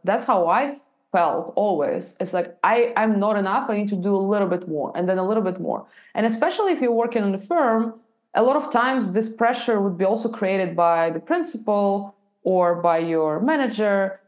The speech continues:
And there is always, like, an expectation of,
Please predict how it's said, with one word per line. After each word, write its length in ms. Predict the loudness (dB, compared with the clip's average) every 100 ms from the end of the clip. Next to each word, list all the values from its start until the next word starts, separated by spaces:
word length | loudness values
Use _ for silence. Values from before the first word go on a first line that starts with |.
| _ _ _ _
And 460 | 2 4 2 0 -2
there 300 | -4 0 2
is 100 | 2
always, 400 | 2 2 2 0
like, 180 | 0 0
an 140 | 0
expectation 800 | 0 0 -4 -4 -2 -2 0 -2
of, 260 | -2 -2